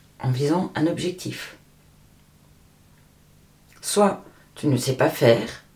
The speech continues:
parce que tu ne l'as jamais fait, et comme tout s'apprend, être curieux et se bouger, essayer, permet d'atteindre cette compétence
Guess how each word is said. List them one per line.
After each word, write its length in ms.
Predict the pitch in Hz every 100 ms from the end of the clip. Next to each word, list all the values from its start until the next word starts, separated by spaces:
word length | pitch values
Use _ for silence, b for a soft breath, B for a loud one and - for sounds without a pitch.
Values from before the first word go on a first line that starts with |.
| _ _ -
parce 160 | -
que 100 | -
tu 160 | 101 117
ne 120 | 101
l'as 100 | 101
jamais 280 | 117 117 123
fait, 300 | - 240 - - _ _ b b b -
et 80 | 104
comme 240 | 135 131
tout 140 | - 269
s'apprend, 540 | - 185 - - 285 - - _ _ b b b b
être 320 | 240 254 - -
curieux 520 | 277 262 220 214 -
et 60 | -
se 120 | 120
bouger, 460 | 123 208 165 170 -
essayer, 640 | 117 - 170 170 143 - - _ -
permet 340 | 196 196 247
d'atteindre 760 | 254 175 175 - 185 185 226 202
cette 180 | 160 -
compétence 800 | 151 143 147 135 131 - -